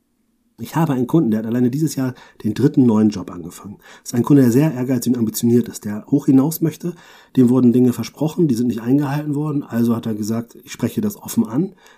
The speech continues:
Es hat sich nicht verändert, also kam das nächste Unternehmen. Und solche Menschen möchte man auch haben. Und so ging das weiter. Und letztendlich hat er sich über drei Jobwechsel in einem Jahr von der Gehaltsklasse verdoppelt. Also wenn du Gehalt als Ziel hast und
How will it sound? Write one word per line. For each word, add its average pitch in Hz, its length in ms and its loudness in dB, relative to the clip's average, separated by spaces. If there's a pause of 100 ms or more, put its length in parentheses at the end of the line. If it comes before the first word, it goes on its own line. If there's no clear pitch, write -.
Es - 100 -10
hat 120 140 -6
sich 107 100 -4
nicht 113 180 0
verändert, 143 480 0 (300)
also 120 480 0 (320)
kam 117 240 -2
das - 160 -2
nächste 143 240 4
Unternehmen. 98 400 -4
Und 104 140 -6
solche 147 260 2
Menschen 123 440 2
möchte 139 360 2
man 104 160 0
auch 131 220 -12
haben. 139 320 -6 (580)
Und 127 180 4
so 131 120 0
ging 143 160 4
das 135 200 0
weiter. 147 320 -4
Und 110 80 0
letztendlich 117 440 -6
hat 120 100 -6
er 113 60 -2
sich 117 160 -4
über 113 160 -4
drei 104 180 -2
Jobwechsel 117 480 -4
in 113 60 -6
einem 110 220 0
Jahr 110 300 -2 (340)
von 117 160 -2
der 117 80 2
Gehaltsklasse 107 500 -4
verdoppelt. 117 560 -6 (260)
Also 113 220 -2
wenn 139 80 6
du 135 80 0
Gehalt 147 320 -4
als 123 160 -4
Ziel 117 200 -2
hast 107 120 -4
und 117 280 -4